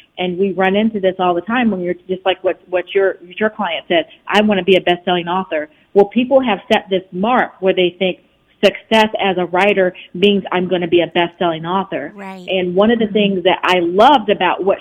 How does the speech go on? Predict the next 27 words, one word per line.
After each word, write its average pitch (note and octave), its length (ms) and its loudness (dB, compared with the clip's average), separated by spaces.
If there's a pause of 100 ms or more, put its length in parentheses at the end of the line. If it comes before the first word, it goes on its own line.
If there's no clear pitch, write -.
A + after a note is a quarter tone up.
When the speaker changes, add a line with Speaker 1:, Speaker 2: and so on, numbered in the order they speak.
Speaker 1:
she B3+ 180 -8
said, F#3 180 -4
because F#3 240 -4 (100)
she, G#3+ 240 -6
you G#3 100 -6
know, F3 140 -6 (100)
she A#3+ 140 -6
has F#3 120 -4
a - 120 -8
songwriting A3+ 540 -4
background, E3 500 -8 (300)
and G3+ 200 -4
she A#3+ 180 -4
had G#3 200 2
this, F#3 260 4
she A#3+ 160 -4
set - 260 -2
this F3+ 120 0 (180)
bar F#3+ 480 2 (300)
that F3+ 180 4
for G3+ 120 2
her G3+ 240 -2
to A3+ 160 -4
be G3+ 220 0
a F#3 60 2
great F#3 340 -4
songwriter, G#3+ 480 0